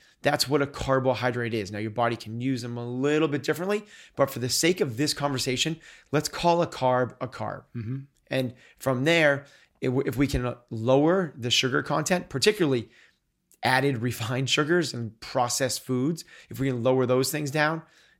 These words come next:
Speaker 1: then what we'll d-, end up doing is by default creating a healthier environment for us, which will be lower calorie, which obviously lower carb, which is lower sugar, which you will then become more of a fat burning machine.
Speaker 2: Um, you might have to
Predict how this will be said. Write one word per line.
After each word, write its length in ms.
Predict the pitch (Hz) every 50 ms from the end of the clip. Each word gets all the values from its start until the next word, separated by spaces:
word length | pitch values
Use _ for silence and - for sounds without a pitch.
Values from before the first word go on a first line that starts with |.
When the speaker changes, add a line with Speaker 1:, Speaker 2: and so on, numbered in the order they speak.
| -
Speaker 1:
then 300 | 113 113 139 135 135 127
what 180 | 123 127 131 127
we'll 140 | 120 123 113
d-, 140 | 107 113 -
end 180 | 156 143 131
up 100 | 131 113
doing 380 | 101 - 185 196 170 143 135 131
is 100 | 123 113
by 160 | - 127 123
default 320 | 113 - - 127 120 - -
creating 320 | - - 131 120 120 113
a 40 | 107
healthier 400 | 95 123 117 113 - 117 113 107
environment 400 | 107 104 107 107 110 104 101 98
for 100 | 113 113
us, 140 | 107 101 -
which 120 | 120 -
will 220 | 135 175 226 233 196
be 300 | 131 135 123 113 - _ _ - - - - _ _ _
lower 360 | - 107 120 123 120 117 113
calorie, 480 | 110 - - 117 104 104 104 104 104 107
which 200 | 107 117 113 -
obviously 400 | - 117 120 107 107 - - 110
lower 220 | 113 117 110 104 104
carb, 320 | - - 117 110 107 107
which 160 | 113 104 104
is 120 | 110 107 117
lower 220 | 117 113 107 107
sugar, 340 | 98 - - 113 107 107 104
which 240 | 104 110 110 - -
you 80 | 127
will 140 | 113 117 117
then 260 | 107 120 117 117 110 110 - - - _
become 200 | - 113 139 127 123
more 100 | 123 120
of 80 | 110
a 40 | 107
fat 340 | - - 120 101 90 85 -
burning 200 | 104 95 95 95
machine. 380 | 95 92 - 107 104 - 127 - - _ _ - - - _ -
Speaker 2:
Um, 420 | 165 156 160 156 151 151 160 196 -
you 120 | - 160 160
might 60 | 175
have 80 | 175 156
to 120 | 175 165